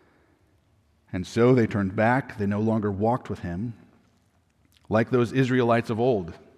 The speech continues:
they wanted to go back to Egypt. "This is getting hard. I'm out." And so Jesus turns to his twelve disciples,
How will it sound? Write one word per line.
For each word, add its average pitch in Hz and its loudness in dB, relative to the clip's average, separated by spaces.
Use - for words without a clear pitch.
they 92 -6
wanted 113 -2
to 113 -4
go 117 -2
back 113 2
to 117 -8
Egypt. 117 -4
"This 107 -6
is 117 -4
getting 127 2
hard. 139 0
I'm 92 -8
out." 120 -2
And 92 -12
so 107 -4
Jesus 101 -4
turns 123 0
to 113 -4
his 107 -4
twelve 139 4
disciples, 104 -4